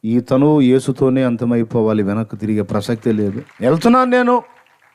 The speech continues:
నువ్వు జాగ్రత్త. ఈ, ఈ ఆహారం తీసుకొని దగ్గర పెట్టుకొని, ఇదంతా చూసుకొని, జాగ్రత్తగా పిల్లలకు పెట్టుకొని భద్రంగా ఉండు.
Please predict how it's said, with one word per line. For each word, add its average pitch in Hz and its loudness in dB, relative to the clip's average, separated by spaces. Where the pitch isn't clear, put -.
నువ్వు 135 -8
జాగ్రత్త. 190 -2
ఈ, 131 -2
ఈ 131 -4
ఆహారం 170 0
తీసుకొని 156 -8
దగ్గర 147 -8
పెట్టుకొని, 147 -10
ఇదంతా 135 -10
చూసుకొని, 135 -18
జాగ్రత్తగా 123 -16
పిల్లలకు 123 -16
పెట్టుకొని 120 -20
భద్రంగా 110 -18
ఉండు. 127 -6